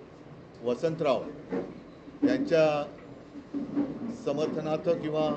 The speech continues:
प्रचारासाठी घेतली आहे, कारण आज पाच वाजता प्रचार संपतोय या टप्प्याचा.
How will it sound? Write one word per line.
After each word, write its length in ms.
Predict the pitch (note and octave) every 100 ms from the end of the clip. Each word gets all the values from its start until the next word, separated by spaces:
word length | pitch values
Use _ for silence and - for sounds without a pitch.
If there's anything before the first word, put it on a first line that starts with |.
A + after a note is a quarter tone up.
| - -
प्रचारासाठी 580 | B2 B2 D#3+ D#3 D3 D3
घेतली 260 | B2+ A#2+
आहे, 120 | B2 C#3 - - - - - - - - - - - - - - - - - - - - - - - - - - - - - - -
कारण 140 | D#3
आज 220 | D3+ E3
पाच 260 | - E3 E3
वाजता 240 | E3+ E3+
प्रचार 360 | E3 D#3 E3+ E3+
संपतोय 380 | - E3 D3+ A#2+
या 100 | A2
टप्प्याचा. 440 | A#2+ - A2 F#2+